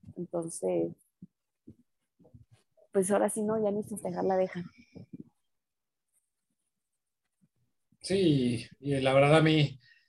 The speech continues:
Speaker 2: eso sí ya se me hizo una payasada porque sobre todo volvemos a lo mismo, ¿no? Luego también como están las redes que,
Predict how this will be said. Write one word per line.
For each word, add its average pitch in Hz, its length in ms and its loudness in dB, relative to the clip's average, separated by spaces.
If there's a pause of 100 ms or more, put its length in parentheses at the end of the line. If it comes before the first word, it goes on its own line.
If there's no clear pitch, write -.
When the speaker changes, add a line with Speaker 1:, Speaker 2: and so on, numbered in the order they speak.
(180)
Speaker 2:
eso 135 220 0
sí 151 180 2
ya 151 100 6
se 147 140 0
me 131 420 -2 (1080)
hizo 170 260 0
una 175 160 6
payasada 165 560 8
porque 147 220 0
sobre 147 260 4
todo 170 460 6 (1120)
volvemos 175 400 2
a 185 60 4
lo 151 80 4
mismo, 160 320 0
¿no? 151 100 0
Luego 180 260 0
también 165 300 -2
como 185 180 -2
están 165 300 -2
las 175 160 4
redes 160 480 -2
que, 135 320 -6